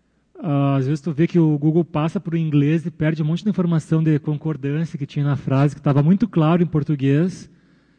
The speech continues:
e se ele vai traduzir, ele pega e joga tudo aquele fora, aquela concordância de plural, feminino, até isso, pra isso não precisaria pro Esperanto feminino, mas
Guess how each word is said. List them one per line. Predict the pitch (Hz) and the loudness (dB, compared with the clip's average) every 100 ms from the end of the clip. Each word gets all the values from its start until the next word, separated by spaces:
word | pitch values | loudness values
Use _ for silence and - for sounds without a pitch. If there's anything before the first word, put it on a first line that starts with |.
| _ 226 | _ -8
e | 160 151 156 160 | -2 0 4 4
se | 156 165 | 2 2
ele | 160 | 2
vai | 156 | 2
traduzir, | 170 170 180 131 180 | 0 2 0 4 2
ele | 185 | 2
pega | 185 165 165 180 | 0 0 2 2
e | |
joga | 160 160 | 2 0
tudo | 160 202 | 0 -2
aquele | 220 214 | 0 0
fora, | - 175 175 | 0 -2 -2
aquela | 160 156 | -2 -4
concordância | 160 165 139 143 165 165 147 | -2 -2 0 2 2 0 -2
de | 135 127 117 107 _ _ _ _ - | -2 -2 -6 -10 _ _ _ _ -8
plural, | 143 135 139 156 | -4 -2 -2 -2
feminino, | 147 143 135 139 147 165 165 151 135 123 _ _ _ - | -2 -6 -4 -2 0 0 0 -2 -6 -10 _ _ _ -14
até | 208 | -10
isso, | 196 - | -10 -10
pra | 180 180 | -6 -4
isso | 185 | -4
não | 202 | -8
precisaria | - 190 165 170 | -6 -4 -2 -2
pro | 151 | -4
Esperanto | - 147 151 | -4 -4 -4
feminino, | 147 143 143 143 _ _ _ _ _ - | -8 -8 -10 -12 _ _ _ _ _ -12
mas | 143 143 143 135 135 - - - | -8 -4 -4 -4 -6 -10 -20 -20